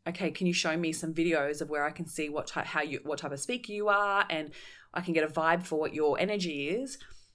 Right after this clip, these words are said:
I had no video. So I was like, "Oh my goodness, what am I gonna do?" Like, I obviously wanna speak, so I need to prove that I have the ability to do that. And so that's when I went about, "Okay, I've gotta go create some more videos, gotta have more content to share that is video based,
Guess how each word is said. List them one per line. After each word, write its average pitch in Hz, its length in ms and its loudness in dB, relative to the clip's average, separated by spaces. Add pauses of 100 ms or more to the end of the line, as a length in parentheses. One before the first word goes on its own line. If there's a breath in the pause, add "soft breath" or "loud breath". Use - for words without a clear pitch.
(200)
I - 60 -4
had 254 180 0
no 240 100 0
video. 226 420 2
So 214 220 0
I 220 60 8
was 214 120 4
like, 196 280 2
"Oh 220 80 -4
my 226 100 2
goodness, 220 380 -2
what 185 100 2
am 214 80 0
I 214 60 -2
gonna 196 160 2
do?" 208 200 2
Like, 147 240 2
I 170 140 4
obviously 185 400 2
wanna 170 160 2
speak, 190 480 -2
so 170 540 2
I 175 80 2
need 180 160 4
to 165 80 -4
prove 170 340 0
that - 140 0
I 151 160 2
have 160 300 -4
the 160 60 -4
ability 156 340 -2
to 139 160 -8
do 247 200 0
that. 147 340 4 (360 loud breath)
And 175 120 0
so 180 80 0
that's - 200 2
when 170 100 0
I 151 40 0
went 156 180 0
about, 143 260 6
"Okay, 147 200 2
I've 135 140 2
gotta 151 160 -2
go 143 140 -2
create 139 360 -4
some 135 100 -8
more 143 120 -4
videos, 190 440 0
gotta 156 140 -2
have 156 200 -12
more 139 140 -4
content 139 380 -8
to 139 60 -8
share 156 440 0 (280 loud breath)
that 151 100 -6
is 143 100 -6
video 180 320 4
based, 156 460 -2